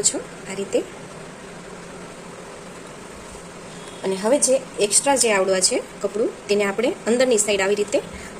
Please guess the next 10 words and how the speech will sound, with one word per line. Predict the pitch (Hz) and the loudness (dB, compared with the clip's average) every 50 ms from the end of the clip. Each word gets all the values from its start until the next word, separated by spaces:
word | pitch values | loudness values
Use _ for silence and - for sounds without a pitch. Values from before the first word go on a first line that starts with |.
| - | 4
ફોલ્ડ | - 262 254 226 226 214 | 6 8 8 8 6 6
કરી | 202 196 190 190 | 4 6 6 6
દેવાનું | 190 196 190 196 202 202 - - | 6 6 6 4 4 4 4 4
છે | 285 370 - - - - - - - - - - 190 | 4 0 -2 -6 -12 -12 -12 -12 -14 -12 -4 0 2
આ | 190 196 | 2 2
રીતે. | 208 - 254 302 - - - - - - - - 196 190 - - - - - - - - - - - - - - - - - - - - - - - - - - - - - - - - - - - - - - - - - - - - - - - - - - - - - | 2 4 2 2 2 2 -6 -14 -16 -14 4 4 6 6 6 0 -8 -12 -14 -14 -14 -14 -14 -14 -14 -14 -16 -16 -16 -16 -16 -16 -14 -14 -14 -14 -14 -14 -14 -12 -12 -12 -14 -14 -14 -14 -14 -14 -14 -14 -14 -14 -14 -14 -14 -14 -16 -16 -16 -16 -14 -14 -14 -14 -14 -12 -8
તો | - 190 196 | 0 2 4
જોઈ | 208 220 214 | 4 4 4
શકો | - 220 226 226 220 - | 2 2 2 4 4 4
છો | 302 | 4